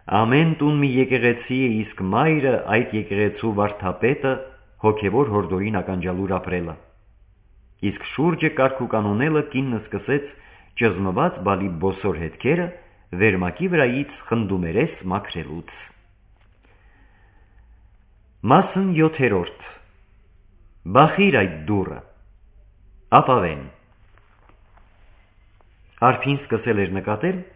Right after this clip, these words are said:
ինչպես էին թաղի տղաներից ավագներն ու հեղինակավորները ուշ և հոգնած տուն եկող Գագիկին այստեղ-այնտեղ ուղարկում, հաջողությամբ իրենց ծառայեցնելով։ Անտարբեր չէր,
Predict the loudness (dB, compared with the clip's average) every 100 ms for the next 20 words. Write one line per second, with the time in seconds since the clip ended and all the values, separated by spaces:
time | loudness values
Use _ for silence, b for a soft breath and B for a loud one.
0 | b b b b b b b b -6 -4
1 | 0 0 2 2 2 0 0 0 0 0
2 | 0 0 -2 -2 -2 -4 -2 -2 -2 -4
3 | -2 -2 -2 -6 -8 -8 -8 -4 -2 -2
4 | -6 -12 _ -20 -20 _ -4 0 2 0
5 | 0 0 2 -2 0 -2 -2 -4 -4 -2
6 | -2 -2 -4 -4 -6 -6 -4 -4 -4 -6
7 | B B B 0 0 0 -2 0 0 0
8 | 0 0 -4 -6 -8 -10 -10 -16 _ _
9 | _ -2 0 2 2 2 -2 -2 0 0
10 | 0 0 0 0 -4 -10 -12 -14 -18 _
11 | _ _ -20 -20 _ -20 -20 -20 -20 -4
12 | -2 0 0 2 0 0 -4 -4 -6